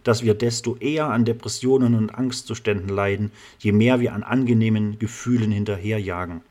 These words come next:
und versuchen, unangenehme Emotionen zu vermeiden.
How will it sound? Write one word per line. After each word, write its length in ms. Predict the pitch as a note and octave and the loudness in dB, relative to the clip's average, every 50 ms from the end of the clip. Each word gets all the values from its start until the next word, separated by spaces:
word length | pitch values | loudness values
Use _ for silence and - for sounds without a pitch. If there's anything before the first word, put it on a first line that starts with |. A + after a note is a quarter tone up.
| _ - - - - - - - - _ | _ -20 -20 -20 -20 -20 -20 -20 -6 _
und 260 | - A#2 C#3 C3+ - - | 2 2 2 2 0 -6
versuchen, 680 | - - G2+ F2 E2+ G2+ A2 A#2 G#2+ G2+ - G#2+ G#2 - - | -6 -6 -6 -4 -2 0 0 0 0 0 -2 -4 -4 -2 -2
unangenehme 720 | - C3+ C3 B2+ B2 A#2 A2 A2 G2+ G2+ G#2 G2+ G#2 - - | 0 0 2 2 0 0 0 0 -2 -2 -2 -2 -4 -6 -6
Emotionen 640 | G2 F#2+ G2+ - - - - G#2 G2 G2+ G2 G2 | -6 -6 -6 -8 -10 -8 -6 -4 -4 -4 -4 -6
zu 140 | - - G2+ | -8 -10 -10
vermeiden. 600 | - A2+ G#2 G2 G2 G2 F#2 F2+ E2+ - B2+ A#2+ | -8 -8 -6 -6 -4 -4 -4 -6 -8 -10 -12 -16